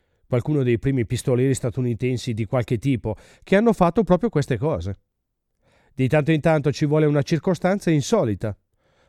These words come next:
Molte vite più tardi si deve far notare alla persona che è ancora impegnata a commettere atti overt.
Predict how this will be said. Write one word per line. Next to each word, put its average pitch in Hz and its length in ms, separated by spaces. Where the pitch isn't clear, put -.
Molte 202 260
vite 233 220
più 190 140
tardi 110 600
si - 280
deve 139 440
far 170 280
notare 151 420
alla 135 140
persona 135 640
che 151 140
è 147 40
ancora 165 400
impegnata 160 540
a 185 40
commettere 165 500
atti 156 220
overt. 139 540